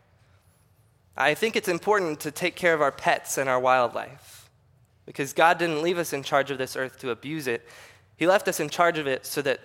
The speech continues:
we would flourish under our, it would flourish under our supervision. He left us in charge of it so that we could become trustworthy enough to live in an even more beautiful place someday.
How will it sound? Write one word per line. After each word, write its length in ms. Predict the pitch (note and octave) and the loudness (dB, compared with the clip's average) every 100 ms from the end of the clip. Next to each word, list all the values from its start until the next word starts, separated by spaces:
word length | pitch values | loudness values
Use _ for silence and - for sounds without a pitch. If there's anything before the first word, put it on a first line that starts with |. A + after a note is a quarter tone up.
| - | -8
we 140 | D#3+ | -2
would 140 | D#3 B2+ | -2 -2
flourish 440 | - G3 D3+ C3+ | -2 2 2 2
under 220 | C3+ B2 | -2 2
our, 140 | A#2 A#2 - - - | 2 2 -6 -14 -4
it 120 | D#3+ | -2
would 160 | C#3+ B2+ | -2 -6
flourish 520 | - G#3+ F#3+ C3 - | -6 0 2 2 0
under 220 | C3+ B2+ | -2 2
our 100 | A#2+ | 2
supervision. 600 | B2 C3+ B2 A#2 B2+ - - _ _ _ _ _ _ _ _ _ _ _ _ _ | 0 -6 -10 -6 -6 -8 -20 _ _ _ _ _ _ _ _ _ _ _ _ _
He 100 | D3+ | 2
left 220 | F3+ G#3 | 2 4
us 160 | F#3+ - | 0 -2
in 80 | C#3+ | -2
charge 280 | F3+ E3+ | 2 2
of 80 | D#3 | 0
it 120 | C#3 | -4
so 160 | - C#3+ | -2 0
that 200 | C#3 B2+ - - - | 0 0 -6 -20 -6
we 180 | E3 | -4
could 160 | G#3 F3+ | -4 -4
become 300 | D#3 D#3+ C#3+ | -4 -2 -4
trustworthy 640 | - F3 - D3 C#3+ C3+ C3 | 2 0 0 -2 -2 0 -2
enough 460 | B2 A#2+ - - | 0 -2 -2 -14
to 120 | - C#3 | -8 -2
live 220 | C#3+ C#3 | 0 0
in 100 | C3+ | -2
an 140 | B2+ | -4
even 260 | - E3+ D#3 | -6 -4 0
more 200 | C3+ C3 | 2 2
beautiful 340 | A#2+ A#2 - | 0 -6 -8
place 300 | G#2+ - G#2+ | -10 -8 -8
someday. 600 | - - - A2 - - | -10 -16 -10 -10 -10 -14